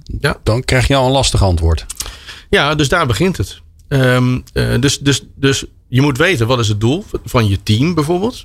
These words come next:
Speaker 1: Eh, dus je hebt, je werkt bij een bedrijf, dat heeft een doelstelling. Je hebt, en op een afdeling, dat heeft een doelstelling. Je hebt een team met een doelstelling. Ja, dat moet je, dan moet je wel weten wat dan die doelstelling is. Ehm,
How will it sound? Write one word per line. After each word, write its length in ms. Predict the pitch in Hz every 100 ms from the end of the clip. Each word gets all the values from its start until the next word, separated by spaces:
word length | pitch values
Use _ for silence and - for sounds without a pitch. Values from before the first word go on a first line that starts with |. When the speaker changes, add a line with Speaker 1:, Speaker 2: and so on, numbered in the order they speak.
| -
Speaker 1:
Eh, 300 | 131 110 110 113
dus 160 | 113
je 60 | 117
hebt, 120 | 104
je 120 | 113 113
werkt 200 | 135 110
bij 140 | 101
een 80 | 98
bedrijf, 320 | 95 123 147
dat 100 | 143
heeft 160 | 131 123
een 80 | 127
doelstelling. 600 | 139 131 - 135 135 131
Je 60 |
hebt, 180 | 101 101
en 100 | 110
op 120 | 101
een 60 | -
afdeling, 460 | 131 123 131 139 127
dat 80 |
heeft 140 | 131 123
een 80 | 120
doelstelling. 420 | 123 113 131 123
Je 60 | 101
hebt 120 | 98
een 100 | 98
team 220 | 135 147
met 100 | 147
een 120 | 139
doelstelling. 460 | 139 143 - 147 139
Ja, 80 | 120
dat 120 | 131
moet 140 | 156
je, 100 | -
dan 140 | 117 113
moet 160 | 98
je 80 | -
wel 160 | 107 131
weten 300 | 165 165 151
wat 100 | 147
dan 100 | 160
die 100 | 156
doelstelling 480 | 185 180 - 101 -
is. 120 | - - - - - - - -
Ehm, 220 | -